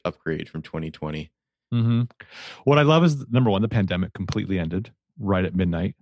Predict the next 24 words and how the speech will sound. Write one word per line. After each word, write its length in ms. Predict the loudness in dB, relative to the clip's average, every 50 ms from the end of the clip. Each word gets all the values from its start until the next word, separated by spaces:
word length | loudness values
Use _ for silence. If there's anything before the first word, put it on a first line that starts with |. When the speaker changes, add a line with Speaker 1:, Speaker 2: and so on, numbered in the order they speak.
| _ _ -16
Speaker 1:
Mm-hmm. 840 | -16 -14 -12 -12 -14 -14 _ _ _ _ _ _ _ _ _ -2
Speaker 2:
Um, 460 | 0 0 0 0 0 -2 -2 -4 -4 -6
Speaker 1:
And, 220 | -6 -6 -6 -4
uh, 240 | -2 -2 -2 -2 -2 -4 _ _ _ _ -20 -20 -20 _ _ _ -8
politically 440 | -4 -2 -2 -2 -2 -4 -6 -6 -4
speaking, 520 | -6 -6 -6 -6 -8 -8 -8 -8 -6 -6
it's 240 | -8 -10 -12 -10 -10
never 220 | -10 -8 -10 -10
been 200 | -12 -10 -10 -10
more 180 | -10 -12 -12 -12
tranquil. 520 | -12 -12 -12 -12 -14 -16 -18 -18 -18 -18 _ _ _ -16 -14 -12
Yeah. 140 | -12 -14 -10 _ 0
Speaker 2:
No 160 | 2 4 4
more 160 | 6 6 6
racism. 540 | 6 6 6 6 4 2 2 0 -2 -2 -2 2
Yeah. 320 | 4 4 4 4 2 0 -4 _ _ _ _ _ _ _ _ -20 -20 _ _ _ _ _ _ _ _ _ _ _ _ _ _ _ -6
Speaker 1:
Anyway, 420 | -4 -4 -2 -4 -4 -6 -8 -10 -14 _ _ _ _ _ _ _ _ _ _ _ _ _ _ -4 -2 0 2
the 60 | 2 4
world 260 | 4 4 4 4 4
is 140 | 2 2 0 -4 -4 -4
Speaker 2:
<laughs> 140 | -6 -6 -4
Speaker 1:
horrible 420 | -4 -4 -4 -4 -4 -6 -8 -8 -10
and 80 | -8
awful, 420 | -8 -8 -8 -8 -10 -10 -12 -12